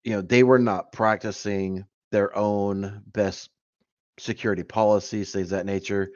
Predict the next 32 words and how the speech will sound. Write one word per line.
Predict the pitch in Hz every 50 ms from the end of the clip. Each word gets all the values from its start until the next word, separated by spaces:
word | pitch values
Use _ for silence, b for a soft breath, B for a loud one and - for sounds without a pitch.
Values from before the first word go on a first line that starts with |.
| B B B B B B B
You | 110 110
know, | 98
I | 101
did | 98 107 120 113
mention | 110 107 104 104 - - 104 95 98
yesterday | 95 98 98 95 - - 101 95 95 95 92 92 92
about | - 92 95 82 - 98 95 92 90 -
the | 90
soc | - - 104 92 87 - -
two | - 113 110 104
analysis | 101 101 98 98 98 95 98 92 - - 98 92 -
and | 98 90
how | 87 98 95 95 95
it | 90 -
can | - 95
be | 92 95
very | 90 85 98 92 90 87 82
scoped. | - - - - 113 110 107 107 - - b b b b b b b b b _ _ _ _ -
A | 120
lot | 117 113 113 110 110 107 107 110 110 98
of | - 98 101 95 90 82
vendors | 85 101 101 101 95 98 95 95 90 - - -
will, | 98 98 95 95 92 92 87 - _ _ _ _ _ _ _ _ _ _ _ -
you | 92 87
know, | 87 - -
say | - - - - 123 113 110 104
that | 87 82
they | 98 98 95 95
are | 92 90 87
soc | - - - 92 82 - -
two | 104 90
compliant, | - 90 82 - _ - 120 120 117 117 107 104 98 98 92